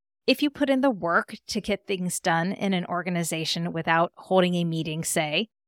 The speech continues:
if you invest in forethought, these can all support you in creating more sustainability. It might take hard work, but it pays off in the end. The second point I wanted to call out is a little bit more tactical, but I really loved Nir's perspective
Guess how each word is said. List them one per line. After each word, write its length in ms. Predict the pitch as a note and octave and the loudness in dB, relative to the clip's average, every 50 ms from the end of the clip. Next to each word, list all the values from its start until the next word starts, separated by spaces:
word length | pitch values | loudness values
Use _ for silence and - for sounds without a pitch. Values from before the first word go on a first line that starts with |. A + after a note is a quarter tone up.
| _ _ | _ _
if 240 | - D4 D4 - - | 4 4 4 4 4
you 200 | C4 C#4 C4+ C4+ - | 4 4 4 4 4
invest 840 | - A#3 A3+ A3 F#3+ E3+ E3 E3 D#3+ F3+ A3 - - - - - - - | 4 4 4 4 2 0 2 6 6 6 6 4 0 -4 -8 -10 -8 -4
in 160 | G#3 G3 F#3+ | -2 0 0
forethought, 760 | F#3 - - E3 D3+ D3 D3+ - - E3+ D#3 D3+ E3+ G#3 - - _ _ _ _ _ _ _ _ _ _ _ _ _ | -2 -4 -6 -6 -6 -6 -6 -2 0 0 2 2 2 0 0 -2 _ _ _ _ _ _ _ _ _ _ _ _ _
these 340 | - A3+ B3 C4+ C#4 C4+ - | -2 0 0 0 0 -2 -2
can 200 | - - B3 - | -2 -2 -2 0
all 300 | - E3+ F#3+ F#3+ F#3+ F#3+ | 2 2 4 4 4 2
support 480 | F#3+ - - G3 - - - F3 F3 - | 2 0 -2 -4 -2 -2 -4 -4 -4 -4
you 300 | D#3+ D#3 - - - G3+ - _ _ | -8 -12 -14 -14 -16 -16 -18 _ _
in 120 | - G3+ G3 | -2 0 0
creating 600 | - - - F#3 F#3 F#3 F3+ F3+ F3+ F3+ F3+ F3 - | 0 0 -2 0 0 0 0 0 -2 -4 -6 -6 -4
more 380 | F3+ F3 E3+ E3+ E3+ E3+ E3+ E3+ | -2 0 2 2 2 2 0 -2
sustainability. 1120 | - - - - E3 - - E3+ D#3 D#3 D#3 D3+ - D#3 D#3 D#3 C3+ - F#2+ D#2 - - - _ _ _ _ _ _ _ _ _ _ _ _ | -4 -4 -2 -2 -2 -2 -2 -2 -4 -4 -6 -6 -4 -6 -4 -4 -6 -8 -10 -12 -12 -14 -16 _ _ _ _ _ _ _ _ _ _ _ _
It 120 | F#3+ F#3+ | -6 -2
might 260 | G3 G3+ G#3 A3 G3 | 2 2 2 2 2
take 220 | - - B3 A3+ - | 2 2 0 0 0
hard 320 | - - G#3+ G#3+ G#3 G3+ | 2 4 4 4 4 2
work, 460 | F#3 F#3 A3 C4 A#3 - - - - - _ _ | 0 0 2 2 2 2 0 -4 -14 -20 _ _
but 140 | - F#3+ F#3 | -2 0 0
it 160 | F3 E3 - | 0 0 -2
pays 340 | - - - F3 E3+ D#3+ - | -4 -2 0 0 0 0 0
off 360 | E3+ D#3 C#3+ C3+ D#3 - - - _ | -2 -2 -2 -4 -8 -10 -16 -18 _
in 160 | - F3+ D#3+ | -8 -6 -6
the 160 | D#3+ D#3 D#3 D#3 | -6 -6 -8 -8
end. 360 | D3+ - - - G#3 - - _ _ _ _ _ _ _ _ _ _ _ _ - | -10 -10 -10 -10 -10 -12 -12 _ _ _ _ _ _ _ _ _ _ _ _ 2
The 80 | C#4+ | 2
second 400 | C4+ - - E4+ E4 - E4+ D4 | 2 4 2 0 0 0 -4 -4
point 240 | - - G3 F3+ F3 | 0 2 4 4 4
I 60 | E3+ | 4
wanted 300 | E3+ E3+ E3+ E3+ F3 F3 | 4 4 4 4 2 0
to 60 | - | -2
call 220 | - - - F#3 F3 | -6 0 4 6 8
out 200 | E3+ E3 E3 - - | 8 8 6 4 2
is 140 | G#3 - | 0 0
a 40 | B3+ | 2
little 180 | A#3+ C#4 D#4 E4 | 2 2 2 2
bit 140 | D#4+ D4 C4 | 2 0 2
more 140 | G#3 F#3+ | 2 0
tactical, 680 | F#3 - - E3+ E3 - - - - - D3+ C#3 F3 F#3 - | 0 0 0 -2 -2 -2 -6 -10 -8 -6 -6 -6 -6 -8 -6
but 140 | - - - | -6 -4 -2
I 140 | A3+ C4+ D#4 | -2 -2 -2
really 340 | C#4+ B3+ C#4 D4 C#4 C4 A3 | -2 0 2 2 4 2 2
loved 500 | F3 D#3+ D#3 E3 E3+ F3 D#3+ D3+ - F3+ | 0 0 4 6 6 6 6 4 -2 -4
Nir's 360 | F3 E3 E3 E3+ E3 D#3 - | -2 0 2 2 2 0 -2
perspective 720 | - - G#3 - - - E3+ D#3 - - E3+ D#3 D3+ C#3 | -6 -6 -6 -6 -2 -2 -2 -4 -2 -4 -4 -4 -4 -6